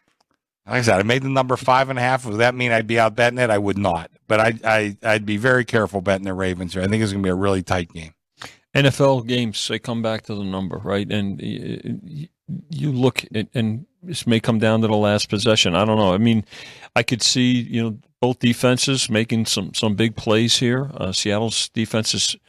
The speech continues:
Speaker 2: is pretty decent as well. I mean, although, you know, there were plenty of points last week, but they adjust. I mean, they kinda, Seattle's one of those teams that,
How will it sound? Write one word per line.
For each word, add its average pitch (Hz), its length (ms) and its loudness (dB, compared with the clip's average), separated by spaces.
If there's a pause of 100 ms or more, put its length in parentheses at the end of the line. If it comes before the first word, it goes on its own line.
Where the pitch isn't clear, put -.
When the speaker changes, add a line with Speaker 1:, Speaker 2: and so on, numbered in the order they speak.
(460)
Speaker 2:
is 110 140 0
pretty 117 260 2
decent 113 400 0
as 98 160 -4
well. 110 380 0
I 95 80 0
mean, 98 180 -2
although, 101 380 0
you 107 120 -2
know, 101 80 0
there 101 100 -2
were - 220 -10
plenty 107 220 0
of - 80 -4
points - 480 -2 (540)
last 110 320 2
week, 143 120 0
but 139 120 -2
they 175 120 2
adjust. 156 460 0
I 113 60 -2
mean, 120 140 -2
they 123 100 -2
kinda, 156 280 -4
Seattle's - 600 -2
one 151 160 -2
of 147 60 -2
those 131 180 0
teams 139 320 -2
that, 104 160 -4